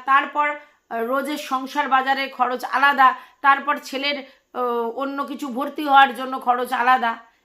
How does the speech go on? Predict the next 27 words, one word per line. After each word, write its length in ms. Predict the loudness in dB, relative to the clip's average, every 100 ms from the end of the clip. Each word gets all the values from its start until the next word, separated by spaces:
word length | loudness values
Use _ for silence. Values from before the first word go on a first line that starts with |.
| -10
এখনো 320 | -2 0 0
তো 140 | 2
ওর 140 | 4 4
এগুলো 280 | 4 0 -4
শুরুই 400 | -2 2 4 4
হয়নি, 420 | 4 2 -2 -10 _ _ _
বাচ্চা 300 | -2 0 -2
না 200 | 2 2
আসলে 240 | 2 -2
সেটা 180 | -8 -8
শুরু 260 | -6 0 2
হবে 180 | 2 0
না। 280 | -6 -10 _ _
বাচ্চার 380 | 0 0 -2 -2
জন্য 140 | -2
লড়ছে, 460 | -2 -2 -6 -6 -8
কেস 260 | -8 -12 -6
কামারি 300 | -4 -2 -2
হচ্ছে, 220 | -4 -6
তাতে 280 | -6 -6 -6
পয়সা 260 | -6 -6 -8
খরচা 340 | -8 -10 -12
হচ্ছে, 220 | -16 -16
সেটা 220 | -12 -2 -2
একটা 260 | -2 -2
অন্য 260 | -2 0 -2
খাত। 240 | -2 -4